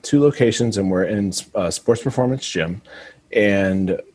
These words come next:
really what happened was, uh, five years ago, I approached a friend of mine who I've been, uh, we've been friends for seven or eight years at the time. And I, and he had just started Healthy Baller.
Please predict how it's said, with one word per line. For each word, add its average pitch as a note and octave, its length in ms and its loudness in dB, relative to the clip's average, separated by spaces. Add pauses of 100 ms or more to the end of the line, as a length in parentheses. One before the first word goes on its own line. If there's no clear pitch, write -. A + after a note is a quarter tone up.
(120)
really C3 320 2
what A2+ 160 2
happened A2 300 0
was, F#2 380 2
uh, F2+ 260 -2
five A2+ 280 4
years G#2+ 160 4
ago, G2+ 160 4
I E2+ 80 4
approached G2 380 0
a - 20 -6
friend G2 240 0
of F#2+ 60 2
mine F2+ 300 0
who E2+ 260 0
I've D#2+ 340 -4
been, F2 380 0
uh, D#2+ 280 -4
we've F2 140 -4
been F2 140 -6
friends D#3 280 -4
for D#2 420 -4
seven E3+ 340 -2
or F3 60 0
eight F#3 100 2
years D#3 220 -2
at D#3+ 100 -6
the - 80 -14
time. F#2+ 640 2
And F2 400 -2
I, E2 320 0
and F#2 200 -4
he F#2+ 100 -2
had F2 100 0
just F#2 180 0
started D#2+ 300 2
Healthy E2+ 240 -2
Baller. E2+ 380 2